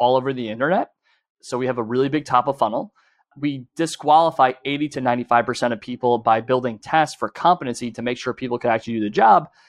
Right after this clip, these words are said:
And then we interview based on future-based questions and scenario-based questions. You need to have a passing grade of at least eighty percent or ninety percent competency. We built that with them. We studied their time. We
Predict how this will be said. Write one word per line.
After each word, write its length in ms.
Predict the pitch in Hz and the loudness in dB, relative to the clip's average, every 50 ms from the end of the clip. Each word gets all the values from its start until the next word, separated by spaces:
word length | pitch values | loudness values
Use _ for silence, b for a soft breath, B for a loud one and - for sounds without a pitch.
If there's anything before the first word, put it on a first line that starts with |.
| b b b | b b b
And 100 | - 143 | -4 -2
then 80 | 147 147 | 0 0
we 100 | 143 147 | 0 -2
interview 420 | 139 - 151 151 151 139 143 143 | -2 -2 0 0 0 0 0 -2
based 360 | 127 120 131 127 127 123 - - - | 0 2 2 2 2 0 -4 -6 0
on 240 | 127 123 123 120 117 | 2 2 2 2 0
future-based 680 | 110 - - 147 143 139 - 139 120 113 117 113 113 - | -4 -8 -8 -8 -6 -4 -4 -4 -2 -2 -2 -4 -4 -6
questions 640 | - - 123 117 - - 120 113 113 110 - - _ _ | -2 0 0 0 0 -4 -10 -10 -10 -10 -12 -16 _ _
and 100 | - 117 | -14 -12
scenario-based 600 | 107 - - 113 113 113 113 110 107 101 101 - | -12 -10 -8 -6 -4 -2 -2 -4 -4 -6 -8 -10
questions. 500 | - - 107 104 - - 110 110 110 - _ _ _ _ _ _ _ - | -6 -4 -4 -4 -4 -8 -12 -14 -16 -18 _ _ _ _ _ _ _ -8
You 120 | 120 123 | -6 -4
need 120 | 127 135 | -2 0
to 140 | 135 139 131 - | 0 0 0 -2
have 220 | - 131 131 117 120 | -2 -2 -2 -2 -4
a 40 | 113 | -4
passing 380 | - - 135 139 - - 127 | 0 2 2 2 0 -4 -6
grade 300 | 120 117 117 117 117 117 | -2 -2 0 0 0 -2
of 160 | 104 104 107 | -2 -4 -4
at 100 | 113 - | -6 -8
least 240 | - 113 117 113 - - | -8 -10 -12 -14 -12 -8
eighty 180 | 131 127 123 123 | -6 -6 -6 -6
percent 460 | 117 120 113 110 - 120 113 117 - | -6 -6 -6 -6 -4 -4 -4 -4 -4
or 100 | 113 113 | -6 -6
ninety 260 | 107 107 107 110 110 | -4 -2 -4 -4 -4
percent 380 | 107 110 107 98 - 107 92 - | -6 -8 -8 -8 -8 -10 -10 -8
competency. 640 | - - 101 98 - 95 92 - - - - - _ _ _ _ _ _ _ _ _ _ _ - | -4 -4 -4 -4 -4 -10 -14 -14 -14 -16 -16 -18 _ _ _ _ _ _ _ _ _ _ _ -2
We 200 | 160 147 160 156 | 2 2 2 4
built 300 | 147 170 180 160 156 147 | 4 2 2 2 2 0
that 200 | 147 135 - - | 2 2 2 0
with 180 | 117 104 - | -6 -10 -10
them. 200 | - 95 92 - _ _ b b b b b b b b b b b b - | -12 -16 -16 -16 _ _ b b b b b b b b b b b b -10
We 180 | 143 147 147 | -8 -6 -6
studied 500 | 139 - - - - 180 185 196 196 160 | -6 -8 -10 -4 -2 -2 -2 -2 -2 0
their 120 | 156 143 127 | 0 0 0
time. 500 | - - - 147 131 117 95 78 - _ | -2 -6 -2 0 0 0 -2 -6 -14 _
We 300 | - 117 139 147 135 139 | -10 -8 -8 -8 -8 -10